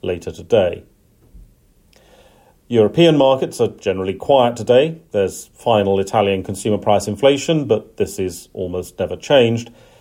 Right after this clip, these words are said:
E C B President Lagarde is speaking somewhere on some topic, probably.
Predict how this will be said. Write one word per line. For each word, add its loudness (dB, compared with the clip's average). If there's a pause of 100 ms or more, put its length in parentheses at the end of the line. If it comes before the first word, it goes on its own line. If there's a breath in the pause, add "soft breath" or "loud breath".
(300 soft breath)
E 2
C 2
B 4
President 2
Lagarde 4
is -10 (280)
speaking -8
somewhere 2
on -6 (160)
some -6
topic, -2 (260)
probably. -4